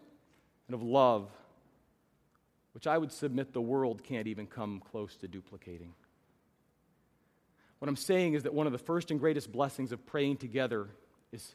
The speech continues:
what happens right here between us if we will do it. Our hearts toward each other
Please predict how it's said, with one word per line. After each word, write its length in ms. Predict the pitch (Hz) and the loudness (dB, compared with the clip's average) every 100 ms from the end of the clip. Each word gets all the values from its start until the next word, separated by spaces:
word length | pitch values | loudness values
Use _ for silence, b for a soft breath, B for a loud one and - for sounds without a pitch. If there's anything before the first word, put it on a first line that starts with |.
| _ | _
what 140 | 113 | -12
happens 340 | 131 135 123 110 | -6 -6 -6 -6
right 160 | 120 | -6
here 180 | - 131 | -4 -6
between 380 | 117 - 127 110 | -6 -8 -6 -4
us 260 | 113 95 - | -4 -8 -14
if 140 | 117 120 | -12 -10
we 80 | |
will 140 | 101 95 | -8 -8
do 220 | 101 95 | -10 -12
it. 100 | 90 _ _ _ _ _ _ _ | -14 _ _ _ _ _ _ _
Our 120 | 120 131 | -8 -6
hearts 360 | - 110 - | -4 -4 -6
toward 240 | - 226 202 | -12 -10 -10
each 200 | - 160 | -10 -10
other 280 | 185 - | -10 -12